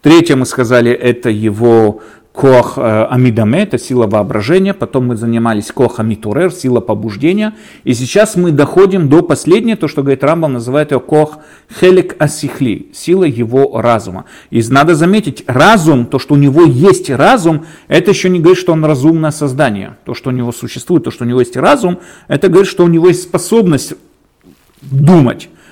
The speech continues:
Но это не говорит еще, что он думающий, это еще не говорит, что он достиг своего потенциала. У каждого человека,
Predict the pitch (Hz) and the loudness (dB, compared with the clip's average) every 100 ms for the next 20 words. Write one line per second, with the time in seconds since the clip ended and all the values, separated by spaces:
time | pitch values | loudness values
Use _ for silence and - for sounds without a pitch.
0 | _ 127 123 147 135 180 170 175 160 165 | _ -4 -2 0 4 2 2 -4 -4 0
1 | 151 156 254 214 151 - 139 135 143 139 | 4 6 6 4 2 0 0 0 -2 -4
2 | 151 143 165 170 139 135 117 117 - 156 | -4 -2 -2 -2 -6 -4 -4 -6 -4 -4
3 | 156 127 123 120 139 139 - _ - 123 | -4 -4 -2 0 -2 -2 -14 _ -8 -2
4 | 135 117 - 120 92 - - - - 123 | 0 0 0 0 0 -8 -20 -10 -8 -2
5 | 185 196 147 139 123 - 123 120 202 180 | 2 2 2 0 0 0 0 2 0 0
6 | 131 - | -2 -2